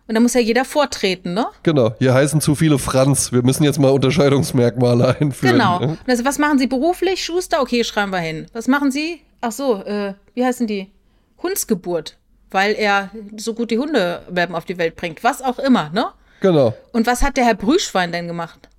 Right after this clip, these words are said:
Speaker 2: Ja, we-, weiß ich nicht, guter Koch.
Speaker 1: Der hat
Speaker 2: Vielleicht.
Speaker 1: vielleicht gut immer heißes, äh, Zeug oder, naja, sind wir ja hier, ist keine
Speaker 2: Ja, ja.
Speaker 1: vegane Folge, Triggerwarnung.
Speaker 2: Nee, nee, nee.
Speaker 1: Ähm, dann,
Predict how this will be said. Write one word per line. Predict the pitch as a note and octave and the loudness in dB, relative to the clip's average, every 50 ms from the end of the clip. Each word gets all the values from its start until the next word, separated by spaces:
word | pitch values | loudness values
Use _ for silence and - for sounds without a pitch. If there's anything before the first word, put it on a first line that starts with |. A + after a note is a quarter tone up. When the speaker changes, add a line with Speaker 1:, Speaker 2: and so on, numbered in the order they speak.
| _ _ _ _ - | _ _ _ _ 0
Speaker 2:
Ja, | C3 B2 A2+ G2 E2 D2+ - | 2 2 2 2 0 -4 -6
we-, | D3 - B2 A2+ G2 F2+ - F#2+ F#2+ E2 F2+ | -12 -16 -16 -16 -14 -10 -8 -6 -6 -4 -4
weiß | G2+ G#2 D3 | -4 -4 -4
ich | G3+ | -4
nicht, | A#3+ A3+ C3+ - | -4 -4 -6 -6
guter | - B2+ - B2+ | -6 -4 -4 -4
Koch. | - - G#3 B3 - - - - _ - - _ - | -2 0 -2 -2 -2 -6 -18 -20 _ -20 -16 _ -6
Speaker 1:
Der | G#3 G3 | -2 -2
hat | A3+ A#3 | -2 -2
Speaker 2:
Vielleicht. | - | -2
Speaker 1:
vielleicht | A3+ A#3 A#3 A3+ - - | -2 -2 -2 -2 -4 -4
gut | C#4+ E4 - C#4+ | -2 -2 0 0
immer | C4+ B3+ B3 | 0 0 0
heißes, | A#3+ A3+ A#3+ B3+ C4+ - C4+ C4 A#3 - - - - | 0 0 -2 -2 -2 -2 -4 -6 -6 -6 -8 -8 -6
äh, | A3 A#3 A3+ | -4 -4 -4
Zeug | - - B3 A#3+ A3+ G#3 - | -4 -2 -2 -2 -2 -2 -4
oder, | - F#3 F3 E3 E3 D#3 F3 | -8 -6 -6 -6 -6 -8 -8
naja, | G3 G3+ F3+ E3 D#3+ | -8 -8 -8 -8 -10
sind | F3+ F3+ | -10 -10
wir | E3+ D#3 | -10 -10
ja | D#3 | -10
hier, | D#3+ - F#3 E3+ D3 | -10 -8 -8 -8 -8
ist | D#3+ - - - - - | -10 -12 -18 -14 -6 -2
keine | G#3+ G#3 G#3+ | 0 0 0
Speaker 2:
Ja, | G3+ | 0
ja. | F#3+ | 0
Speaker 1:
vegane | F#3 F#3 F#3 F#3+ | -2 -2 -4 -4
Folge, | F#3 - G3 F#3+ F3 D#3+ D#3 D#3 - _ - | -6 -4 -4 -4 -4 -4 -8 -10 -12 _ -18
Triggerwarnung. | - - F#3+ E3+ D#3+ D#3 D#3 D#3 D#3+ D#3+ D#3 - _ _ - - - | -14 -12 -10 -10 -8 -10 -10 -10 -10 -12 -14 -14 _ _ -18 -10 -4
Speaker 2:
Nee, | B2+ B2 B2 A#2+ A#2+ A2+ | 0 2 2 2 2 0
nee, | A2 G#2+ | 0 0
nee. | G#2 G#2 G2+ G2 G2 - _ - | -2 -2 -2 -4 -6 -8 _ -4
Speaker 1:
Ähm, | A3 G#3+ G#3+ G#3+ G#3 G#3 G#3 G#3 - _ _ - _ _ - _ _ _ _ _ _ _ - | -2 0 0 0 0 -2 -4 -6 -12 _ _ -20 _ _ -20 _ _ _ _ _ _ _ -2
dann, | A#3+ F#4+ - | 0 0 0